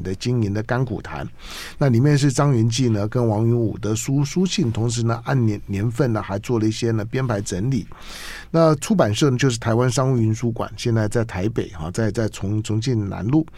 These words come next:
那为大家导读呢这本书的，那也整理这些信-，信件、信札的，是现在是王云武基金会的顾问呢陈宗芳。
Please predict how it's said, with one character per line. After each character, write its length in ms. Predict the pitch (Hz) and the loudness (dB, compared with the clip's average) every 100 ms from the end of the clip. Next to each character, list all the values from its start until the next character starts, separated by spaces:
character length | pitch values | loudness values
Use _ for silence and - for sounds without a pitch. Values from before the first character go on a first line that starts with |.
| - - - | -16 -16 -6
那 180 | - 151 | 2 4
为 160 | 156 175 | 6 6
大 80 | 160 | 4
家 80 | |
导 180 | 165 101 90 | 4 0 -2
读 180 | 101 | -2
呢 260 | 113 120 117 117 | 2 2 2 2
这 160 | 147 | 2
本 280 | 117 104 90 | 2 -2 -4
书 340 | 85 - 180 196 | -6 0 2 4
的， 180 | 135 - | 0 -2
那 140 | 127 | -2
也 160 | 107 92 | 0 0
整 240 | - 113 | 0 2
理 100 | 139 | 2
这 140 | 107 123 | 2 0
些 160 | 127 | 0
信-， 680 | 120 - 160 120 117 113 113 - | 0 2 2 4 2 2 -2 -6
信 340 | - 175 139 | 0 2 4
件、 240 | 117 156 123 | 4 2 2
信 240 | - 143 | 2 0
札 240 | 120 151 | 2 0
的， 140 | 175 123 - - - - | -2 -4 -10 -14 -14 -12
是 180 | - 147 | -2 0
现 160 | 127 165 | 4 6
在 100 | 147 | 6
是 120 | 135 | 4
王 260 | 117 117 143 | 4 4 4
云 80 | |
武 140 | 139 90 | 4 2
基 160 | - | -2
金 180 | 117 123 | -2 0
会 160 | 123 117 | 0 0
的 100 | 98 | 0
顾 220 | - 120 | 0 2
问 160 | 113 101 | 2 2
呢 100 | 92 | -2
陈 200 | - 107 | -2 -2
宗 120 | 123 | 0
芳。 200 | 147 | 0